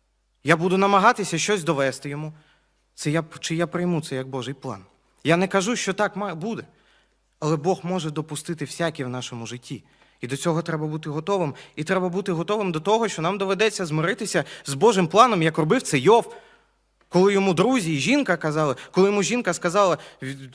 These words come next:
просто помри, Бог тебе кинув". У нас може бути все,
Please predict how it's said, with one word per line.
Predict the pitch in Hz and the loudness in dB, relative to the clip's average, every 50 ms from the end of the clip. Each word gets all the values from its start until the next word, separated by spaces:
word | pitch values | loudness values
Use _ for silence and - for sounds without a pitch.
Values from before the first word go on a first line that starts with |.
| - - - - _ | -20 -20 -20 -20 _
просто | _ 185 226 247 240 - 226 - | _ 4 4 4 4 2 0 4
помри, | - 185 175 160 170 208 285 302 269 - - - - _ _ _ _ _ _ - | 4 4 4 6 4 4 4 4 2 0 -4 -10 -20 _ _ _ _ _ _ -6
Бог | 127 131 220 277 254 - - | 4 6 8 8 8 6 4
тебе | 214 196 202 233 - | 2 4 4 4 2
кинув". | - - 226 277 311 277 202 131 - - - _ _ _ _ _ _ _ _ _ _ _ _ _ _ _ _ _ _ _ _ _ _ _ _ _ _ _ _ _ _ _ _ _ _ _ _ _ _ _ _ _ | 2 0 0 2 2 2 0 -2 -4 -8 -18 _ _ _ _ _ _ _ _ _ _ _ _ _ _ _ _ _ _ _ _ _ _ _ _ _ _ _ _ _ _ _ _ _ _ _ _ _ _ _ _ _
У | 131 | -6
нас | 135 151 151 - | -4 -4 -4 -2
може | 170 170 160 170 | -2 -2 -2 -2
бути | 160 165 190 - 180 | -4 -4 -4 -4 -4
все, | 156 - - - 185 196 190 - | -6 -6 -8 -8 -6 -6 -6 -8